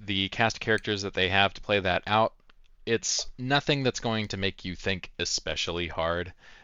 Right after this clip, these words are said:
but it doesn't have to, because the gameplay is just a lot of fun. Uh, it's a great setting, it's interesting characters, uh,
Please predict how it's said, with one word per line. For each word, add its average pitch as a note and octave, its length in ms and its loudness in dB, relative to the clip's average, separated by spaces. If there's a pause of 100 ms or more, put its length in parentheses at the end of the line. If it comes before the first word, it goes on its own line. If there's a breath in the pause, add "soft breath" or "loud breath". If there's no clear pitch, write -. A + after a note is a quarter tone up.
(100)
but A#2+ 80 2
it B2 60 0
doesn't C#3+ 220 0
have - 400 -6
to, D#2 180 -8
because E2 300 -10
the - 80 -8
gameplay A2+ 560 2
is F2 460 -6
just A#2 340 -2 (240)
a C3+ 100 2
lot A#2 300 6
of G2+ 80 -2
fun. - 320 -10 (640 soft breath)
Uh, F#2+ 460 8 (120)
it's G#2 260 -4 (680)
a G#2+ 100 -2
great F2+ 280 0
setting, C#3+ 480 6
it's - 200 -8
interesting G#2+ 420 -4
characters, A2 720 4 (100)
uh, E2+ 300 -2